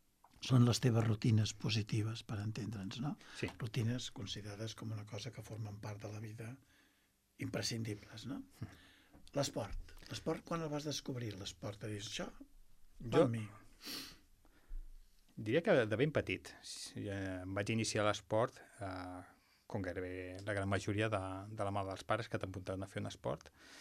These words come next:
Speaker 2: Però sí que és veritat que de ben petit te n'adones que quan surts de fer l'esport surts més relaxat, la,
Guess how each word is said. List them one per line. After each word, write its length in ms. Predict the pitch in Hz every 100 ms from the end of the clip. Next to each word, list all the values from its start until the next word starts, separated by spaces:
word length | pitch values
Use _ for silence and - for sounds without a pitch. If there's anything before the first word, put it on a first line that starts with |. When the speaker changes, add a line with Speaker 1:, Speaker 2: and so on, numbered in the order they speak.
| - - - - _ _ -
Speaker 2:
Però 160 | 123
sí 140 | 110 135
que 60 |
és 20 | 127
veritat 220 | 120 127
que 120 | 127 120 110 107
de 60 | 110
ben 140 | 113
petit 300 | 113 107 131 -
te 80 |
n'adones 340 | 104 101 117 -
que 120 | 110
quan 160 | - 98
surts 160 | 104
de 100 | 120
fer 120 | 120 107
l'esport 300 | - 117 -
surts 220 | - -
més 100 | 104
relaxat, 680 | 92 92 - 110 110 113 - - - 107
la, 140 | 98